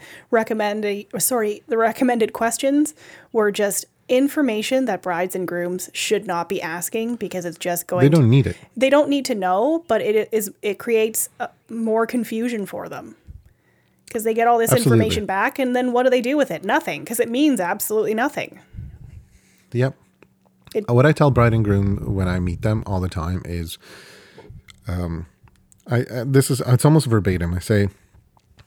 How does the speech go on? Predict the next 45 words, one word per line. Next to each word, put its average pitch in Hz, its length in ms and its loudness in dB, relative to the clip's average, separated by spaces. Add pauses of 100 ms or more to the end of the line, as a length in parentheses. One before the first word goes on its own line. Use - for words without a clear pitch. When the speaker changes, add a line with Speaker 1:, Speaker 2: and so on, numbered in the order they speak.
(140)
Speaker 2:
"Guys, 113 260 2
it'd 101 140 -4
be 107 80 2
silly 127 280 4
for 127 140 0
me 113 160 2
to 110 180 2
assume 101 440 2
that 85 400 -4
I'm 101 180 0
the 87 140 -4
only 92 240 -2
photographer 85 560 -6
you're 80 340 -6
meeting 98 260 -2
with. 139 160 -2 (1160)
A 110 80 -2
little 127 180 6
bit 131 100 6
of 120 80 2
advice 104 360 0
I 104 40 -2
can 98 180 -4
give 92 220 -2
you 90 100 -2
is 85 160 -8
don't 117 240 -2
worry 110 260 4
about, 87 520 -2 (520)
uh, 87 280 -2
equipment 120 800 2
or 87 600 -2 (340)
what 90 220 -4
their 85 100 -6
studio 117 360 4
looks 104 260 0
like." 98 220 -2
I - 40 -4
said, 85 180 -6
"If 82 120 -8
you're 104 100 0
meeting 101 220 0
somebody 87 320 -2
at 80 100 -6
Starbucks, 104 840 2